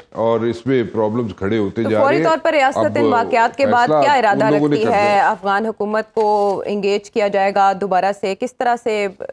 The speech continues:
Speaker 2: सिचुएशन को नॉर्मलाइज किया जा सकता है अब हम जब इलेक्शन मोड में जा चुके हैं, राना साहब?
Speaker 1: देखिए जी, अफगान हुकूमत से तो आपको, आप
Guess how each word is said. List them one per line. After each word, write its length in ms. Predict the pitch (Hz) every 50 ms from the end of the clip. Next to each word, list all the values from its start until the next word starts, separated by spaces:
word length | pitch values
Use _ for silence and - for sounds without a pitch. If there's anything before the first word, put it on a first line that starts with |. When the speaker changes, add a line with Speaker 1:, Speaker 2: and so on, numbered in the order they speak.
| 50 -
Speaker 2:
सिचुएशन 560 | - - - 208 - - 196 196 - - 214 208
को 380 | - 196 190 180 175 160 160 - -
नॉर्मलाइज 520 | 202 190 185 185 190 190 190 180 185 196 - _ -
किया 160 | 202 180 180
जा 140 | 180 180 175
सकता 300 | - - 175 _ - 185
है 400 | 185 190 180 180 170 127 151 185
अब 100 | 180 156 _ _ -
हम 180 | 196 190 190
जब 180 | 175 190 180 175
इलेक्शन 320 | 180 175 175 - - 190
मोड 200 | 185 180 175 170 160
में 100 | 175 175
जा 140 | 175 165 165
चुके 240 | 165 - - - 170
हैं, 120 | 165 160
राना 160 | 156 160 170
साहब? 180 | 175 - 226 - _ _ _ _ _ _ _ _ _ _ _ _ _ _ _ _ _ _ _ _ _ _ _ _ _ _ _ _ _ _ _ _ _ _ _ _ _ _ _ _ _ _ _ _ _ _ _ _ _ _ _ _ _ _ _ -
Speaker 1:
देखिए 320 | - - 175 190 190 190 160
जी, 120 | 139 139
अफगान 580 | 131 127 120 107 98 101 113 120 135 147 147 143
हुकूमत 400 | 139 120 - 131 127 139 143 139
से 140 | - 147 139
तो 140 | 127 143
आपको, 480 | 135 131 131 117 - 127 127 120 113 113
आप 160 | 117 107 -